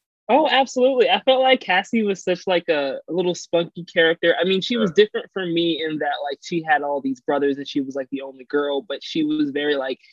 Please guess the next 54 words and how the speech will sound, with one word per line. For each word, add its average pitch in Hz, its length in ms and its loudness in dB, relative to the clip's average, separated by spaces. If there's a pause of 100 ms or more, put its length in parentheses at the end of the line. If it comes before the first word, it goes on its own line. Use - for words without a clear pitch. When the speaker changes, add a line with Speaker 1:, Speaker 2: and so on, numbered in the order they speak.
(220)
Speaker 1:
she 240 140 2
had 220 140 6
what 220 140 6
a 214 40 2
lot 202 180 4
of 202 60 -4
people 202 160 -4
may 185 180 0
say 180 240 0
was, 170 160 -2
like, 160 140 -2
a 160 40 -4
lot 151 140 -2
of 151 100 -8
attitude, 220 640 -2
but 185 140 -2
she 240 160 -4
was, 233 140 -4
like, 214 140 0
nine 165 300 0
years 185 300 2
old 175 260 4
and, 151 140 -6
like, 143 240 -8 (120)
dealing 160 300 2
with 156 140 -4
a - 20 -6
lot 147 420 2
and 135 160 -12
seeing 156 360 -6
a 143 40 -4
lot, 135 360 -2 (180)
but 135 160 -4 (140)
she - 260 -4
stood, 165 380 0 (220)
you 156 100 -4
know, 135 160 -4
for 139 120 -4
what 135 200 -2
she 147 140 -4
believed 135 420 0
in. 104 100 -10 (720)
And 139 100 -6
I, 135 360 -4
I - 20 -4
think 139 240 -6
that's 135 160 -6
something 135 220 -6
that 131 100 -2
I 131 120 -6
could 123 280 -6 (960)
identify 135 540 -2
with 131 180 -4
even 131 380 -4